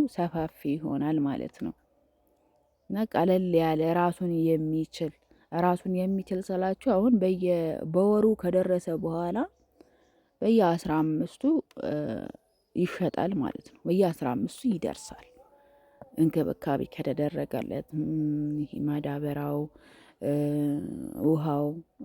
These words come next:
ራሱን የቻለ እንክብካቤ አለው ለዚህ ለጎመን ለራሱ ማለት ነው። እና ያ እንክብካቤ ከተደ-፣ ከተደረገለት በየአስራ አምስቱ ገንዘብ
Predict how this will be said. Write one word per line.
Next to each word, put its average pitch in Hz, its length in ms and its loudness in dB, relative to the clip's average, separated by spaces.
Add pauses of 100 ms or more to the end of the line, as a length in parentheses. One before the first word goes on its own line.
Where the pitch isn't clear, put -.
(120)
ራሱን 196 400 2
የቻለ 143 480 -2
እንክብካቤ 160 680 -4 (140)
አለው 165 400 0
ለዚህ 156 420 -2
ለጎመን 147 560 -4
ለራሱ 143 440 -4
ማለት 85 360 -8
ነው። 156 140 -4
እና - 120 -4 (720)
ያ 165 80 2 (140)
እንክብካቤ 175 720 -2 (280)
ከተደ-፣ 156 500 0
ከተደረገለት 165 1080 0 (540)
በየአስራ 175 680 4
አምስቱ 160 420 -8 (480)
ገንዘብ 151 480 2